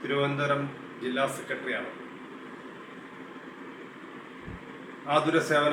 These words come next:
രംഗത്ത് പ്രവർത്തിക്കുന്ന ലോകത്തിലെ ഏറ്റവും വലിയ സംഘടനയാണ് റെഡ് ക്രോസ്. ഇന്ത്യൻ റെഡ് ക്രോസ് സൊസൈറ്റിയുടെ തിരുവനന്തപുരം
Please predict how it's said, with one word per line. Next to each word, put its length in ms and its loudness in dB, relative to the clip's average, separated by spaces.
രംഗത്ത് 420 2
പ്രവർത്തിക്കുന്ന 580 -2
ലോകത്തിലെ 360 2
ഏറ്റവും 380 4
വലിയ 200 4
സംഘടനയാണ് 760 4
റെഡ് 220 0
ക്രോസ്. 340 2
ഇന്ത്യൻ 320 8
റെഡ് 180 0
ക്രോസ് 240 6
സൊസൈറ്റിയുടെ 600 4
തിരുവനന്തപുരം 720 8